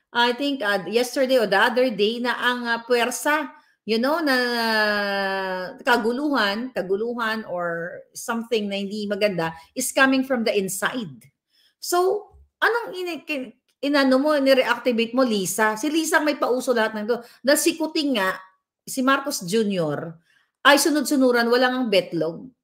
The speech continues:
Paano mo ipapa-activate, reactivate yan? Sabi ko nga, kayo mismo ang nagbibigay ng threat. Kasi when you talk counterintelligence, ika-counter mo ang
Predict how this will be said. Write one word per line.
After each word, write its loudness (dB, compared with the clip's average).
Paano 4
mo -2
ipapa-activate, 0
reactivate 0
yan? 0
Sabi -2
ko -6
nga, -2
kayo 2
mismo -2
ang -2
nagbibigay 0
ng -6
threat. -8
Kasi 0
when 4
you -2
talk 2
counterintelligence, 2
ika-counter 0
mo 2
ang 0